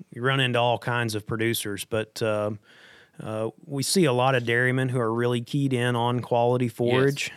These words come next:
Speaker 1: Um, the, the beef market in a lot of places hasn't caught up to that. You
Speaker 2: Yeah,
Speaker 1: know,
Speaker 2: and,
Speaker 1: it
Speaker 2: and, and, I, and I think it's probably a function of the dairyman can see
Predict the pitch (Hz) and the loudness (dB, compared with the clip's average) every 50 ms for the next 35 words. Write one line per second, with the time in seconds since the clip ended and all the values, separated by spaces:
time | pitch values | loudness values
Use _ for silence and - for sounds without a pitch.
0 | - - 113 113 110 110 110 107 107 107 110 - - _ _ _ _ _ _ _ | -12 -8 -4 -2 -2 0 0 0 0 -2 -4 -6 -10 _ _ _ _ _ _ _
1 | _ _ - - _ _ _ _ _ _ _ 127 117 120 117 113 113 - - - | _ _ -20 -20 _ _ _ _ _ _ _ -4 -2 0 0 0 0 -2 -8 -18
2 | _ _ 131 120 117 110 113 127 131 143 143 - 131 131 143 147 143 165 151 139 | _ _ -6 -6 -6 -4 0 2 2 2 2 2 0 0 0 2 2 2 2 2
3 | 123 120 113 110 110 113 123 123 120 - 135 131 139 - 143 127 123 123 117 117 | 2 2 2 2 2 2 2 2 0 2 0 2 2 0 0 0 0 0 0 -2
4 | 117 107 - 117 113 117 120 127 - 127 131 139 151 - - - - 175 147 143 | -2 -2 0 2 2 2 0 0 0 0 0 0 0 -2 -6 -14 -12 -6 -2 0
5 | 156 170 151 156 - 147 135 127 - - 185 190 151 180 190 208 180 156 180 196 | 2 2 2 2 2 2 2 0 0 -4 -6 -4 -4 -2 -2 -2 -2 -2 -2 -2
6 | 214 220 214 302 294 277 - 214 156 - - - 165 175 180 185 180 180 170 143 | -2 -4 -4 -8 -8 -6 -6 -6 -8 -8 -8 -6 -4 -4 -4 -4 -2 -2 0 0
7 | 120 - - 151 143 160 151 - - 156 139 139 135 - - 117 120 120 113 110 | -2 -2 -4 -4 -4 -4 -6 -6 -6 -6 -6 -6 -8 -10 -6 -4 -2 -2 0 0
8 | 110 110 101 - _ _ - - - - _ _ - 107 110 123 135 147 151 151 | -2 -4 -4 -8 _ _ -20 -20 -20 -20 _ _ -14 -8 -2 0 0 2 2 0
9 | 147 143 139 135 - 123 104 - - - 139 131 127 127 123 123 120 | 0 -2 -4 -4 -8 -10 -8 -8 -6 -4 -2 -2 -2 -2 -2 -4 -6